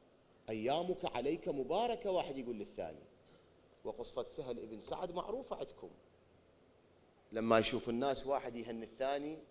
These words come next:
بمجيء الخارجي، وشاف له شيخ كبير يبكي، قال له: "شو الناس تضحك فرحانة تتبادل التهاني وأنت تبكي،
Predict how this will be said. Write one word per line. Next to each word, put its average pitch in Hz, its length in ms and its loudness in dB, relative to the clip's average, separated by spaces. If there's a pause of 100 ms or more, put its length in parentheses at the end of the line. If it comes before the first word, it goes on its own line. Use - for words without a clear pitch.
(280)
بمجيء 123 560 -2
الخارجي، 147 640 2 (3500)
وشاف 196 480 12
له 175 80 8
شيخ 185 300 12
كبير 156 420 10
يبكي، 139 580 4
قال 135 80 0
له: 143 300 0
"شو 151 120 -2
الناس 165 340 12
تضحك 170 420 10
فرحانة 151 640 6
تتبادل 131 500 6
التهاني 160 640 10
وأنت 147 260 4
تبكي، - 400 0